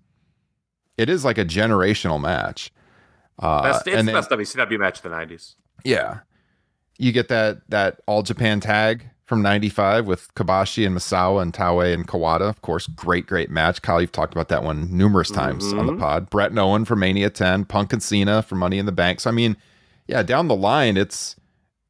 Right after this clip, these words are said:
Speaker 1: it's pretty much right on. You even have a T N A match, which is by far, I agree, the best T N A match of all time, the triple threat from Unbreakable oh five with Joe and Styles and Daniels. So,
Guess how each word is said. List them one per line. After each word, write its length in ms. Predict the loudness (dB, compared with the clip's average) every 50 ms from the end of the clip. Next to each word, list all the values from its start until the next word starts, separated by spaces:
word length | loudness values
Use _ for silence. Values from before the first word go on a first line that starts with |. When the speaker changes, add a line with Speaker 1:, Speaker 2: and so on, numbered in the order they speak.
| _ _ _
Speaker 1:
it's 120 | -12 -12 -12
pretty 260 | _ -2 -2 -2 0
much 260 | 0 0 0 0 0
right 240 | 0 2 2 4 2
on. 160 | 2 0 2
You 100 | 0 -2
even 160 | 0 2 2
have 460 | 2 4 2 2 2 2 2 2 0 0
a 260 | 0 2 2 2 0
T 140 | 0 0 0
N 80 | 0 2
A 140 | 2 2 2
match, 380 | 2 2 4 2 2 0 -2
which 160 | -8 -8 -6 -8
is 80 | -4
by 160 | 0 0 0
far, 500 | 0 0 0 0 2 4 4 2 0 -2 _ _ _ _ _ _ -2
I 80 | 0 0
agree, 300 | 2 2 2 4 4 4
the 120 | 2 2 0
best 280 | 0 0 0 0 -2
T 120 | -2 0 0
N 80 | 2
A 80 | 2 2
match 260 | 4 2 2 2 0
of 100 | 0 2
all 140 | 2 2 2
time, 240 | 2 2 2 2 2
the 80 | 0
triple 300 | -2 0 -2 -2 -2 -2
threat 280 | -10 -2 0 0 0 0
from 140 | -2 -2 0
Unbreakable 600 | 0 0 0 0 0 0 0 0 0 0 2 2
oh 100 | 2 0
five 500 | 0 -2 0 2 2 4 2 0 -2 -4
with 120 | -8 -8 _ _ _ _ _ _
Joe 280 | -2 0 2 2 2 0
and 140 | -2 -4 -6
Styles 480 | -6 -4 -2 0 2 2 0 0 -2
and 100 | -4 -4
Daniels. 600 | -2 -2 0 0 0 0 0 -2 -2 -2 -4 -14 _ _ _ _ _ _ _ _ _ _ _ _ _ _ _
So, 600 | _ -6 0 2 4 4 4 4 2 0 -2 -6